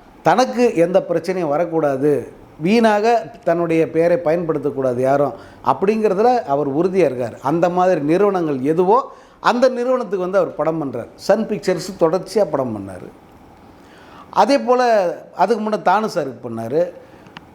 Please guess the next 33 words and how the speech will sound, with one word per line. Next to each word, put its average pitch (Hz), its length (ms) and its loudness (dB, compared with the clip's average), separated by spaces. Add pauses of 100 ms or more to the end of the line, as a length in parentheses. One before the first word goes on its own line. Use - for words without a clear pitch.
(240)
இப்படி 247 200 0
பல 220 320 2
நிறுவனங்களுக்கு 269 580 0
வந்து 226 100 0
அவர் 214 140 -2
பண்ணிட்டு 185 280 -4
தான் 196 100 4
இருக்கார். 151 260 -4
இப்போ 247 200 -4
ரெட் 220 220 0
ஜெயண்ட் 254 240 -2
கேட்டிருக்காங்க, 180 640 0
ஏற்கனவே 226 580 0
கேட்டது 196 460 -2
இது. 117 180 -8 (200)
அவர் 160 220 2
அரசியலுக்கு 170 600 0
வரேன்னு 196 440 0 (120)
சொன்னப்பவே 202 640 0 (360)
அவர்கிட்ட 170 420 0
வந்து 170 200 0
படம் 160 320 -2
பண்ணணும் 139 420 -4
அப்படின்னு 139 300 -4
கேட்டாங்க. 127 300 0
இத்தனைக்கும் 151 520 0 (300)
அந்த 143 240 0
டைம்ல 185 420 2
உதயநிதி 175 440 0
ஸ்டாலின் 165 440 -2
ரஜினியை 208 380 0
விமர்சனம் 190 500 -2
பண்ணார், 120 280 -4